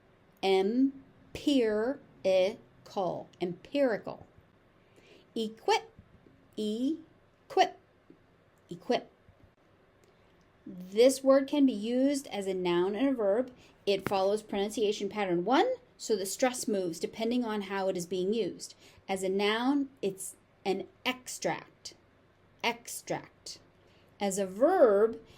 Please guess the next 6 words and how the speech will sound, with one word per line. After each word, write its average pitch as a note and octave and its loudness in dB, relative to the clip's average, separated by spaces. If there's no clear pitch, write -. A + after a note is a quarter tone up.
it's G3+ 0
extract, - -4
extract. - -8
File, A#3 -2
file, G#3 -2
file. G3 -4